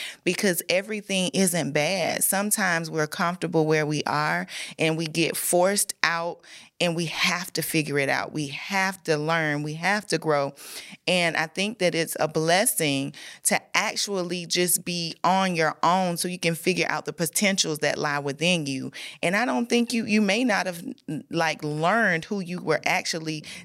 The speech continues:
destined to become had she not do that. So she played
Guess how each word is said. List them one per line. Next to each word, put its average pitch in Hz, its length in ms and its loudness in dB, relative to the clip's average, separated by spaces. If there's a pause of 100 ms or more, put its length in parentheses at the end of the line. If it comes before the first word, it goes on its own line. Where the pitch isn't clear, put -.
destined 180 440 0
to 190 120 2
become 165 440 0
had 202 200 2
she 180 160 0
not 165 300 -2
do 175 140 -2
that. 156 240 2
So 156 120 0
she 233 200 0
played 160 580 0